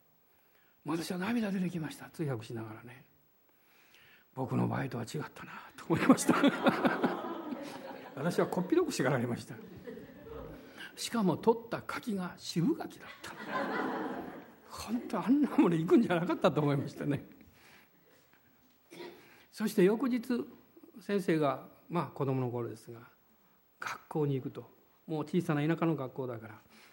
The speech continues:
もう学校中にその噂が広がってたそうですね。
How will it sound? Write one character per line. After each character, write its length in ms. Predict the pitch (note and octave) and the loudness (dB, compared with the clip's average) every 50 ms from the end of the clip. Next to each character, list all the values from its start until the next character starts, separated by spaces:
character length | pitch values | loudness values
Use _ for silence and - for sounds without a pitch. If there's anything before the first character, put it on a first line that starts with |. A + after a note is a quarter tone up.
| _ _ _ | _ _ _
も 80 | G3 G3+ | 2 2
う 80 | F#3 D#3 | 4 4
学 320 | - - - - - - | 2 0 0 -4 -6 -8
校 300 | - - - F4+ F4+ E4+ | 2 6 8 8 8 8
中 180 | E4+ D#4 D4+ D4 | 4 2 2 2
に 140 | C4 B3 | 2 0
そ 160 | - - A#3 G#3 | 0 -2 -4 -2
の 100 | G3 F3 | 2 2
噂 320 | F3 A3+ B3 A3 - F3 | 4 4 4 2 0 -2
が 100 | C3+ C3 | -2 0
広 220 | B2 - A#3 G#3+ | 6 8 8 8
が 60 | - - | 6 2
っ 20 | |
て 100 | - - | -4 -4
た 80 | D3+ - | -4 -4
そ 180 | - - C#3+ | -2 -2 -2
う 20 | C3+ | -2
で 80 | A#2+ | -4
す 120 | A#2 - - | -6 -2 0
ね。 280 | E3 C3+ - - - | 2 2 2 -2 -8